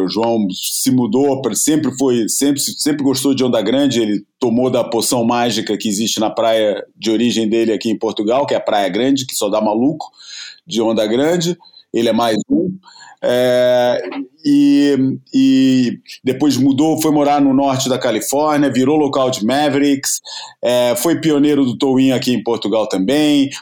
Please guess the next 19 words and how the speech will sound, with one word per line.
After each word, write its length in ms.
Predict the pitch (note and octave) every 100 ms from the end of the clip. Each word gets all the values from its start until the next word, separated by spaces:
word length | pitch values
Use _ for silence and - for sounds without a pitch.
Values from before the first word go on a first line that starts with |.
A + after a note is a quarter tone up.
| -
foi 320 | E3+ F3+ C#3 -
pioneiro 760 | D#3+ C#3+ D3+ D3+ C#3+ C3+ C3 -
pra 180 | C3+ C3
largar, 460 | B2 A#2+ C#3 C#3
pra, 180 | - B2+
pra 200 | - B2+
largar 280 | A#2+ A#2 C3+
o 120 | C3+
towing 320 | B2+ B2+ C3+
e, 540 | B2+ A#2+ A#2 A2 A2+ A#2
e 60 |
abraçar 520 | A2+ B2 A2+ - C3
o, 320 | B2 A#2+ A2+ G#2+
o 220 | A2 G#2
surf 280 | - C3 C3
de 120 | A2+
remada 480 | A#2+ A2+ B2 A#2+ A2+
como 360 | A#2 A#2 G#2+
filosofia. 960 | - A#2 A#2 G#2+ - F3 F3+ E3+ D#3+ D3